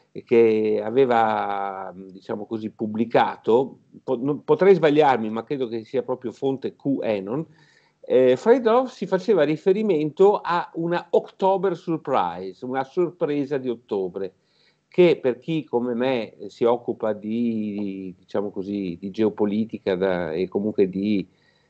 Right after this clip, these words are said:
eh, di certi argomenti ormai da parecchi anni, nel mio caso sono più di venticinque, ormai ventisei quasi, eh,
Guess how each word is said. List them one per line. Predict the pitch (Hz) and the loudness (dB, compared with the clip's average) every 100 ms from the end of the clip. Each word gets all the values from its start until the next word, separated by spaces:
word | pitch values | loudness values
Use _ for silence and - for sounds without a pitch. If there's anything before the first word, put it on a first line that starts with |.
| _ _ - | _ _ -10
eh, | 85 82 80 80 92 | -4 -2 -2 -4 -6
di | 95 | -2
certi | - 123 - | 2 4 4
argomenti | 113 107 123 123 120 95 | 2 4 2 2 0 -4
ormai | 92 95 101 107 | -4 -4 -4 -4
da | 95 | -6
parecchi | - 92 98 - 107 | -4 -4 -4 -4 -2
anni, | 98 87 87 98 | 0 -2 -6 -6
nel | 95 | -6
mio | 92 85 | -6 -6
caso | 107 95 | -6 -6
sono | 90 92 90 | -6 -8 -8
più | - 110 | -6 -4
di | 98 | -2
venticinque, | 95 87 90 - 82 - 90 | -4 -6 -12 -10 -10 -6 -6
ormai | 82 85 | -4 -8
ventisei | 87 - 87 - 82 87 | -8 -8 -8 -4 -2 -2
quasi, | 80 71 90 123 _ _ - - - - - - - _ - _ _ _ - | -6 -8 -8 -10 _ _ -20 -20 -20 -20 -20 -20 -20 _ -20 _ _ _ -4
eh, | - 117 120 113 107 107 104 110 | 4 8 8 8 6 6 4 2